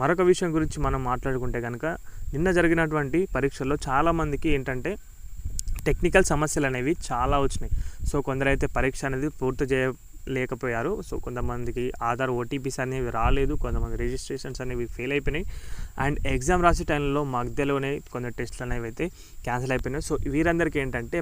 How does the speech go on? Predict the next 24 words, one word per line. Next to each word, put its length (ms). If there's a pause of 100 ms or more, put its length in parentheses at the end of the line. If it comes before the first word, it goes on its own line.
(140)
మళ్ళీ 340
రీషెడ్యూల్ 480
అనేది, 200 (100)
పరీక్ష 240 (120)
రీషెడ్యూల్ 400
అనేది 220
తప్పకుండా 460 (100)
చేస్తామని 440
చెప్పేసి 260
ప్రభుత్వం 360
చెప్పింది. 380
So, 60 (560)
దీని 240
ప్రకారం 340
మనం 200
చూసుకుంటే 440
కనుక 200 (400)
హండ్రెడ్ 380
పర్సెంట్ 320 (120)
ఎవరైతే 360 (140)
రిజిస్టర్ 460
అయి 160
ఉన్నారో 280 (560)
ఇప్పటికీ 340